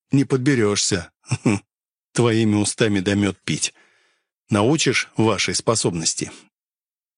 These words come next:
«А, не получится, ты проводник. Но, в принципе, общее направление знаешь. Ну, пытайся.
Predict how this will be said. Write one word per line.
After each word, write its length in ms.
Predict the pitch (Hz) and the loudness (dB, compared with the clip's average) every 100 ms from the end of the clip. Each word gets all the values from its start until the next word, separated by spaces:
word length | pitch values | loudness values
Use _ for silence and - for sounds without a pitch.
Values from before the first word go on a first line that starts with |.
| _ _ | _ _
«А, 320 | - 147 135 | 0 2 4
не 200 | 123 135 | 4 2
получится, 1000 | 147 127 131 135 131 - 110 - 127 101 | 2 2 2 2 2 0 0 0 0 0
ты 380 | 90 123 123 120 | 0 2 2 0
проводник. 800 | - 104 98 92 98 110 101 - - - - - _ | 0 2 2 0 0 2 0 -2 -2 -4 -8 -16 _
Но, 400 | 110 107 107 98 | 2 4 2 0
в 80 | - | 0
принципе, 600 | 143 143 131 - 117 104 | 0 2 0 0 0 2
общее 500 | 104 127 127 - 120 | 2 2 0 0 2
направление 720 | 113 104 110 110 123 117 110 | 0 0 0 2 2 2 0
знаешь. 600 | 95 120 120 101 - - _ - | 0 2 0 0 -4 -6 _ -4
Ну, 120 | 180 | -4
пытайся. 800 | - 190 180 165 139 - 85 | 0 0 2 2 0 -2 -6